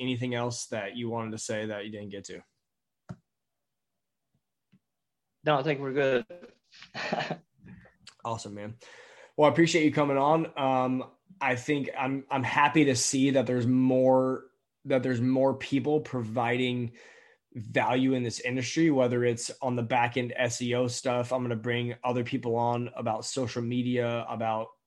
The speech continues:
Speaker 1: uh, C R M systems.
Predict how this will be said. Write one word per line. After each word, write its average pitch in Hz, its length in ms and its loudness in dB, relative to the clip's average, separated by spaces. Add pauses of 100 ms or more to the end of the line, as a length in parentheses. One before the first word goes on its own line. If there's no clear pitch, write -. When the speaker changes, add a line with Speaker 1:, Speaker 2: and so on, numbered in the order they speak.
(300)
Speaker 1:
uh, 110 220 -4
C 139 320 0
R 117 160 0
M 123 180 0
systems. 120 1040 -4